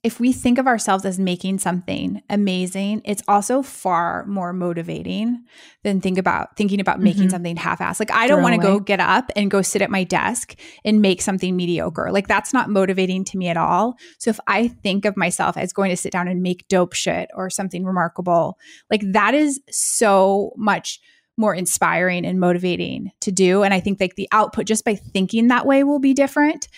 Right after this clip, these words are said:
Speaker 1: than, like, "Oh, I'm gonna go trudge through. I have these five tasks on my list." Like, it's a different way of operating in the world and in your business. So I also think that that might help some people. Like, if you, it's almost like <laughs> people that do affirmations or,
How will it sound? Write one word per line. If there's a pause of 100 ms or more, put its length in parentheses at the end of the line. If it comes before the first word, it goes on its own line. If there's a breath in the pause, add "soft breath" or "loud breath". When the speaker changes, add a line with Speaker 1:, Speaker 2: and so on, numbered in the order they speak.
(100 soft breath)
Speaker 1:
than,
like,
"Oh,
I'm
gonna
go
trudge
through.
I
have
these
five
tasks
on
my
list."
Like,
it's
a
different (440)
way
of
operating
in
the
world
and
in
your
business.
So
I (100)
also
think
that
that
might
help
some
people. (340 loud breath)
Like,
if
you,
it's
almost
like
<laughs>
people
that
do
affirmations
or,